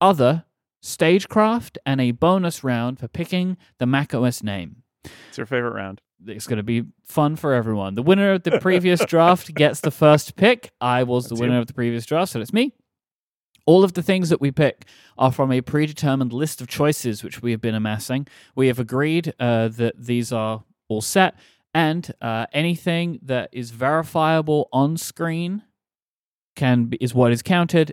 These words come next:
Speaker 1: We do not
Speaker 2: Yes.
Speaker 1: put in c-, ridiculously obvious things here, like you cannot pick there will be a new version of I O S that's not there.
Speaker 2: Yeah. There, there's no, there's no, there will be a headset pick, right?
Speaker 1: Mm-hmm.
Speaker 2: There's none of that. You got a more detail required.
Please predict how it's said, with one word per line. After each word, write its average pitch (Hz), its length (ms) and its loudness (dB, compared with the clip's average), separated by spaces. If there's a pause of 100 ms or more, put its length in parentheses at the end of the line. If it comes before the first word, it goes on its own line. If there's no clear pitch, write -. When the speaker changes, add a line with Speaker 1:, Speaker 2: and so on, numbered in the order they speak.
(160)
Speaker 1:
We 120 160 -10
do 131 220 -12
not 143 200 -6
Speaker 2:
Yes. - 120 -8
Speaker 1:
put 135 160 -2
in 123 360 0
c-, - 100 -12 (140)
ridiculously 120 800 -4
obvious 170 380 0
things 160 300 -6
here, 147 260 -4
like 101 340 -12 (460)
you 110 80 -4
cannot 107 380 -4
pick 107 280 -6 (260)
there 95 160 -4
will 98 100 -4
be 98 160 -6
a 95 40 -6
new 98 140 -6
version 101 320 -6
of 95 60 -8
I 82 200 -12
O 82 60 -20
S - 400 -20
that's - 280 -18
not 82 200 -16
there. 131 240 -4 (480)
Speaker 2:
Yeah. 113 180 -6 (180)
There, 160 160 2
there's 175 300 4
no, 202 300 4
there's 175 240 4
no, 208 100 6
there 185 160 8
will 180 120 6
be 170 140 4
a 151 80 6
headset 127 580 -2
pick, - 380 -16
right? 113 280 -4 (180)
Speaker 1:
Mm-hmm. 139 160 -2
Speaker 2:
There's 127 200 0
none 131 200 -2
of 104 80 -6
that. 98 340 -4
You 131 100 -4
got 139 140 4
a 127 140 2
more 151 220 0
detail 127 400 -2
required. 101 540 -10